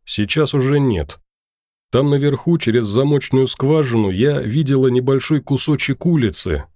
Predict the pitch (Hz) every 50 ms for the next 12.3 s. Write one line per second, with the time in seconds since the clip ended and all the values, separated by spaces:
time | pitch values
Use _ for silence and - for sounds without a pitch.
0 | _ _ _ _ _ _ - 123 131 135 131 - - 160 160 143 - - 139 131
1 | 135 143 143 143 147 143 143 147 156 151 135 - - - - - _ - 92 95
2 | 110 143 165 160 156 151 160 156 156 156 - - - 113 120 123 120 117 - -
3 | - 135 143 139 127 - - 131 131 127 - 135 131 135 131 117 120 127 131 113
4 | 113 120 113 - - - 113 120 113 110 104 101 90 - _ - 110 110 - -
5 | 151 170 160 156 160 143 - - 165 143 107 90 78 73 - _ _ _ _ _
6 | _ _ _ _ _ _ _ _ _ _ _ - 82 78 120 113 - - 170 165
7 | 151 - - 104 110 113 123 110 - - 120 120 120 120 123 131 123 113 113 113
8 | 110 - - 143 147 143 139 - 98 85 71 69 - - _ _ _ _ _ _
9 | _ _ _ _ _ _ _ _ _ - 80 80 101 113 - - 127 - 131 127
10 | - - 139 135 135 135 120 104 101 95 92 92 85 - - - - - - -
11 | - 92 110 123 - - 117 - - - - 113 110 - - 107 104 98 87 80
12 | 73 73 73 73 73